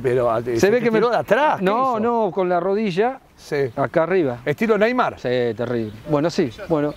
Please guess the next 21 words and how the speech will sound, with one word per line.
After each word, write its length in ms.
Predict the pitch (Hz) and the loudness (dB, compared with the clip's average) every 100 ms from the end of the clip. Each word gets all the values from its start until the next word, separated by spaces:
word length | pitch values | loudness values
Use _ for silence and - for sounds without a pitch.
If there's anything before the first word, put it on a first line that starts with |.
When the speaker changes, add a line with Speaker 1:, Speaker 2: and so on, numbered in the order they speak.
| - | 2
Speaker 1:
Igual. 380 | 254 247 185 220 | 4 4 2 2
Speaker 2:
igual. 260 | 165 120 - - - - - - - - - - - - - - | 0 -2 -8 -20 -20 -20 -20 -18 -18 -18 -20 -20 -18 -18 -8 0
Speaker 1:
Bueno, 220 | 190 175 | 2 2
Pito, 240 | 202 156 | 2 2
¿la 80 | 147 | 2
pasaste 320 | 160 170 185 | 2 0 0
bien? 280 | 254 247 190 - - 208 | 2 0 -2 -10 -4 -2
Speaker 2:
Sí, 320 | 196 208 190 | 0 0 2
muy 160 | 165 165 | 2 2
bien, 380 | 185 175 151 123 135 | 2 2 -2 -4 -4
muy 140 | 156 | -4
bien. 120 | 151 | -2
Mirá 160 | 180 240 | 0 0
cómo 200 | 214 202 | -2 0
será 200 | 208 233 | 0 0
la, 280 | 220 190 165 - - _ - - | 0 -2 -4 -10 -20 _ -18 -8
Y 60 | 139 | -2
con 160 | 160 | -2
esto 180 | 180 165 | 0 -2
terminamos, 500 | 160 170 190 233 | 0 0 0 0
Speaker 1:
Sí, 60 | 185 | 0